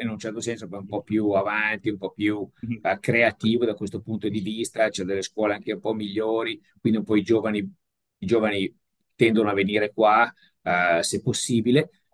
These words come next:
Speaker 1: Però è vero, c'è questa cultura, come dire, eh, di provincia in veste, eh, cowboy, in veste, e,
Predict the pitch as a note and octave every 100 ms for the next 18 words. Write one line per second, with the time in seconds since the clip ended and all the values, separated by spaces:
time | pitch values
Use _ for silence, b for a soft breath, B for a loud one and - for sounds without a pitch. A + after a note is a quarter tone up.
0 | - - - E3+ G#3+ - A#2 E3 A2 -
1 | D#3 D3 C#3 B2 E3+ D3 D3+ D#3 F3 -
2 | - C3+ A2+ B2 A2+ G#2 G2 A#2+ G2 F#2+
3 | F#2+ F#2 C3+ C#3 D3+ D3 C#3+ C#3 - F#3+
4 | G3 _ _ - C#3+ C3 B2+ A2+ - D3+
5 | D#3+ - A2+ G#2 G2+ - C3 B2 F#2+ D#2+
6 | G2 A#2+ - - C3